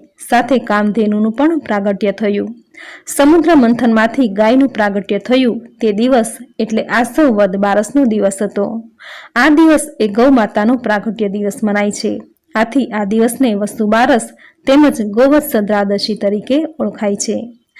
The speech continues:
આથી જ આ દિવસે ગાય અને તેના વાછરડાની પૂજા કરાય છે. ભવિષ્ય પુરાણમાં કહ્યું છે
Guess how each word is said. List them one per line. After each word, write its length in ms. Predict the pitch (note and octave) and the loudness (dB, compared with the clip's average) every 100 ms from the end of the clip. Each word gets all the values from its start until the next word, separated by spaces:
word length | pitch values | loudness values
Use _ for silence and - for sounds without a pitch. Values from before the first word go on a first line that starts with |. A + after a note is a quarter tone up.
| - - - | -20 -12 -2
આથી 320 | B3 C4 E4 | 0 2 2
જ 100 | D#4 | 2
આ 220 | G3+ G#3+ | 0 0
દિવસે 480 | G#3+ A3+ A#3 A#3 C4 G#3 G3 | 2 2 2 2 0 0 -2
ગાય 300 | F#3+ B3 C#4 A3+ | 0 2 2 0
અને 200 | G#3 G#3+ | 0 0
તેના 420 | G#3 A3+ A3 G#3+ G3+ | 0 0 0 0 -2
વાછરડાની 600 | G3+ - G#3 G#3 B3+ E4+ C4+ | -4 -2 -2 2 2 0 -2
પૂજા 260 | A3+ G#3+ | -4 -4
કરાય 300 | G3+ G#3+ G#3 | -2 0 0
છે. 360 | G#3 A3 G#3 A3 _ _ _ - | -2 -4 -6 -8 _ _ _ -2
ભવિષ્ય 360 | B3+ C#4 - C#4+ | 2 2 0 -2
પુરાણમાં 480 | A3 G#3 G3+ G3+ | -2 -2 0 -2
કહ્યું 340 | G3+ A3 C4 D4 | 0 2 4 2
છે 420 | D4 B3 G3+ | 2 0 -2